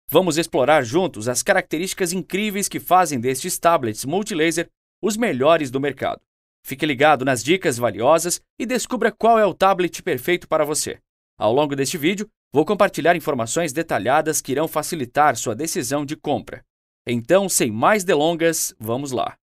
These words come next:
Sétimo lugar: Tablet multilaser Patrulha Canina.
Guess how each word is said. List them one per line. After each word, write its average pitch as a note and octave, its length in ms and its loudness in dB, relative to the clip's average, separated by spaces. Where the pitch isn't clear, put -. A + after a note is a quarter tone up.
Sétimo F#3 400 2
lugar: E3+ 400 4
Tablet G3+ 540 4
multilaser G3 680 2
Patrulha G#3 500 2
Canina. F#3 540 -2